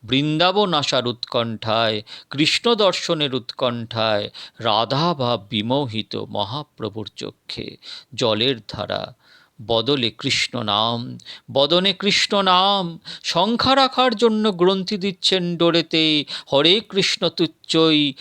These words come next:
স্ফুরিত রসনো নাম গণনা কৃত গ্রন্থিশ্রেণী সুভগ কোটি সূত্রঞ্জলক করা। শ্রী রূপ গোস্বামী, শ্রী চৈতন্য। তাহলে দেখুন ভক্তগণ,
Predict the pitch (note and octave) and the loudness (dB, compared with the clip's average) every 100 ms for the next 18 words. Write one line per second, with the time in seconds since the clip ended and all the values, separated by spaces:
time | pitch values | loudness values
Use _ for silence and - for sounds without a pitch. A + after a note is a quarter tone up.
0 | - - - F3+ G#3 C#4 A#3 F#3+ E3+ F3 | -10 -8 -2 2 4 4 4 2 2 2
1 | E3+ E3+ E3+ E3 D3+ E3+ B3+ B3+ E3 D3+ | 2 4 2 2 2 2 4 2 2 2
2 | D3 C#3+ C3+ C3 B2 - - - C#3 F#3 | 2 2 2 2 -2 -6 -16 -6 0 2
3 | G3+ - D#3+ C#3 A#2+ A#2 - - A#2+ C#3 | 0 0 2 4 2 -4 -16 -8 0 0
4 | C#3+ C#3 B3+ - - F3 D#3 D3+ D3 C3 | 0 0 0 0 -2 0 2 2 2 0
5 | - D#3+ F#3 B3 G3 - D#3 C#3+ - C#3 | -2 0 2 2 0 0 0 0 0 -2
6 | C3 - B2 - - A#2+ G#2+ G#2 G2 F#2 | 0 -2 -6 -6 -4 -2 -2 -4 -6 -6
7 | - - - - - _ - - D3+ C3 | -10 -10 -8 -10 -12 _ -18 -6 -2 0
8 | C#3 G#3+ E3+ B2+ A2 - C3 A#2+ A2 - | 0 0 0 2 0 0 0 0 0 -4
9 | B2 - B2+ - G2+ - - - - F#3 | -6 -6 -8 -8 -12 -14 -20 -10 0 2
10 | G#3 E3 E3 A#3 A3 E3 - - C3 A#2 | 2 0 0 0 2 0 0 0 2 0
11 | G#2 | -2